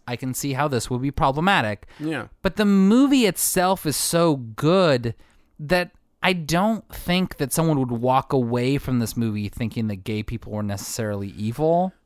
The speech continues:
Speaker 2: Well, and it's not even about
Speaker 1: Because
Speaker 2: gays.
Speaker 1: Hannibal Lecter is also very evil. And presumably he's straight.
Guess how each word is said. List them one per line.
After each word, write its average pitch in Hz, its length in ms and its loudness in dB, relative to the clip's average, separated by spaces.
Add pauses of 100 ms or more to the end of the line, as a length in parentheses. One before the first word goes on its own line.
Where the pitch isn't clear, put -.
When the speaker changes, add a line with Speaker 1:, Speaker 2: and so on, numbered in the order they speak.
Speaker 2:
Well, 208 180 0
and 208 180 -6
it's 202 160 -8
not 202 220 -2
even 214 180 -4
about 175 400 -2 (300)
Speaker 1:
Because 226 400 2
Speaker 2:
gays. - 80 -6
Speaker 1:
Hannibal 302 320 4
Lecter 233 220 2
is 143 140 -2
also 208 300 -2
very 214 460 0
evil. 139 640 -6 (1000)
And 190 240 0
presumably 233 600 0
he's 170 200 -6
straight. 104 420 -4